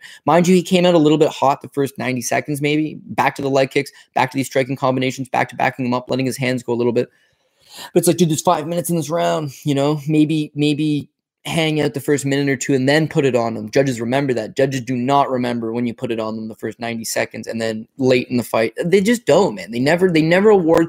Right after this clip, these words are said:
the first half of the round. They just don't. We'll talk about that in the Stephen Thompson fight. They only care about what happened in the last two minutes, regardless of if it was anything. If it's a dominant position, that's how you're gonna score it. So,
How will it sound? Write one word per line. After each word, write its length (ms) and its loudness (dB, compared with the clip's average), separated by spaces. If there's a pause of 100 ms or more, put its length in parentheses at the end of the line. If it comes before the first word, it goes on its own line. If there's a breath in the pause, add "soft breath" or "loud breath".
(200 loud breath)
the 100 -2
first 300 2
half 220 0
of 120 -12
the 80 -4
round. 260 -6
They 80 -6
just 240 -2
don't. 220 -6
We'll 80 -8
talk 180 0
about 140 2
that 60 0
in 60 -2
the 60 -8
Stephen 240 -4
Thompson 300 -4
fight. 220 -14 (1000 soft breath)
They 120 6
only 240 6
care 260 0
about 260 2
what 160 2
happened 320 -4
in 80 -6
the 80 -6
last 260 -10
two 160 -12
minutes, 340 -16
regardless 460 2
of 100 -4
if 140 0
it 60 0
was 160 -2
anything. 460 -4
If 100 -14
it's 100 -14
a 60 -8
dominant 340 -2
position, 400 -6 (300 soft breath)
that's 180 -2
how 80 -4
you're 120 -2
gonna 120 -4
score 340 -8
it. 80 -16
So, 280 -6